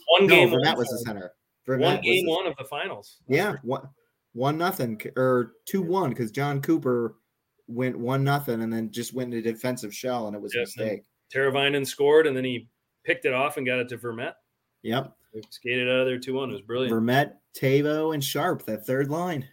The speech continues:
Speaker 1: Uh-huh, glory
Speaker 2: So,
Speaker 1: days.
Speaker 2: so
Speaker 1: Glory
Speaker 2: good.
Speaker 1: days. Long way away from that, that's for sure.
Speaker 2: Yeah, now, uh, th-, that
Speaker 1: All right.
Speaker 2: would be the top line by, like, four.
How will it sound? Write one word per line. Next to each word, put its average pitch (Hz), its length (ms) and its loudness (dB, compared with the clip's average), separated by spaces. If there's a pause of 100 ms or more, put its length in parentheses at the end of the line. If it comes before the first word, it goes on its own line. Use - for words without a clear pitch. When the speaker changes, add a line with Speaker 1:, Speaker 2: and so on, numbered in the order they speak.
(160)
Speaker 1:
Uh-huh, 143 500 -4
glory 139 340 4
Speaker 2:
So, 147 100 2
Speaker 1:
days. 127 340 0 (260)
Speaker 2:
so 127 180 -2
Speaker 1:
Glory 131 260 2
Speaker 2:
good. 123 60 0
Speaker 1:
days. - 440 -6 (140)
Long 131 260 -2
way 139 140 4
away 135 220 4
from 127 180 -10
that, 120 220 -4
that's 113 160 -10
for 98 120 -16
sure. 95 240 -14 (160)
Speaker 2:
Yeah, 107 500 -2
now, 123 320 -4
uh, 120 200 -2
th-, 110 180 -10
that 120 120 0
Speaker 1:
All 135 60 2
right. 131 60 2
Speaker 2:
would 120 100 -4
be 123 320 -2
the 110 120 -4
top 120 320 -6
line 120 340 -6
by, 110 120 -4
like, 104 240 -6
four. 120 640 -4